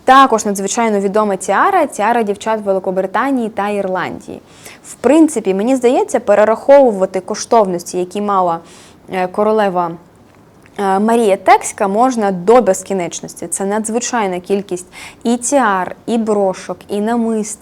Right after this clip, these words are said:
і сережок, і всього-всього-всього. Е, майже все це ми бачимо з вами доволі часто, тому що все воно перейшло до її,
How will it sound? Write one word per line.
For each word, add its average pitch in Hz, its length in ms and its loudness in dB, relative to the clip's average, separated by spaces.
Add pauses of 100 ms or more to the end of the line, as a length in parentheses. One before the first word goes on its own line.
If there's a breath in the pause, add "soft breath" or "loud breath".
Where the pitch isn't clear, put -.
і 196 100 -6
сережок, 214 680 -2
і 190 80 -10
всього-всього-всього. 202 1040 -4 (460 loud breath)
Е, 190 200 0 (220)
майже 226 300 4
все 226 300 2
це 262 300 2
ми 247 200 2
бачимо 214 460 0
з 190 60 -6
вами 196 200 -2
доволі 190 320 -2
часто, - 420 -4
тому 240 220 2
що 247 160 -6
все 226 320 0
воно 214 280 0
перейшло 196 520 -2
до 190 120 -2
її, 185 420 -4